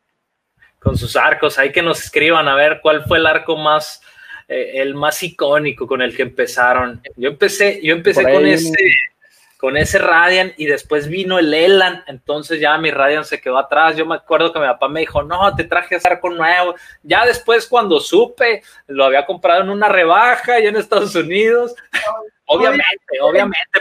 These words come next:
Speaker 1: porque era
Speaker 2: Sí.
Speaker 1: llegar con un arco nuevo, con un niño que no sabía si lo iba a aguantar, o sea, si iba a seguir con el deporte, ¿no? Porque yo era así,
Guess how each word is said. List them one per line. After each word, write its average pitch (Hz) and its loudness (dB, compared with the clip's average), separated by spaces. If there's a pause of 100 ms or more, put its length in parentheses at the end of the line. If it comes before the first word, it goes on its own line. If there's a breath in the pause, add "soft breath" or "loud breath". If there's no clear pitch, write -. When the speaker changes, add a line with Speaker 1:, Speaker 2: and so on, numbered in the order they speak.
Speaker 1:
porque - 0
era 208 2
Speaker 2:
Sí. - -10
Speaker 1:
llegar 180 0
con 214 -4
un 214 -2
arco 214 -2
nuevo, 202 -2
con 165 -8
un 180 -8
niño 202 -10
que 147 -6
no 147 -6
sabía 170 -6
si 156 -8
lo 123 -6
iba 139 0
a 151 6
aguantar, 139 -6
o - -12
sea, - -8
si - -12
iba 196 0
a - 0
seguir 147 -4
con 180 -6
el 143 -6
deporte, 151 -6
¿no? 151 -8
Porque 131 -6
yo 123 0
era 147 4
así, 135 -6